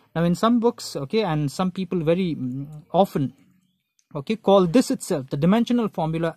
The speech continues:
as dimension itself. Okay, sometimes I al-, I myself call the dimensional formula as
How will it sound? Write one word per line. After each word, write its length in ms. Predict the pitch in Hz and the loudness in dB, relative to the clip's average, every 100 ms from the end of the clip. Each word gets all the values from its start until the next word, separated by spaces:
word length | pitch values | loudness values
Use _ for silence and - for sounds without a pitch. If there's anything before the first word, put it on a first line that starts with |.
| - | 0
as 320 | 196 202 156 | 2 2 2
dimension 420 | 151 139 127 123 | 0 0 -4 -10
itself. 420 | 131 - 139 147 _ _ _ - | -18 -18 -20 -20 _ _ _ -10
Okay, 120 | 151 | -6
sometimes 440 | - 185 202 190 | 0 0 2 0
I 140 | 165 175 | 2 4
al-, 180 | 190 170 | 4 2
I 120 | 170 | 0
myself 460 | 175 170 202 175 - | 0 0 0 -2 -4
call 260 | 147 139 | -2 -2
the 100 | 135 | -2
dimensional 480 | 135 139 143 143 135 | -2 -2 -2 -4 -8
formula 420 | 131 135 127 123 123 | -8 -10 -8 -8 -6
as 260 | 196 - | -6 -8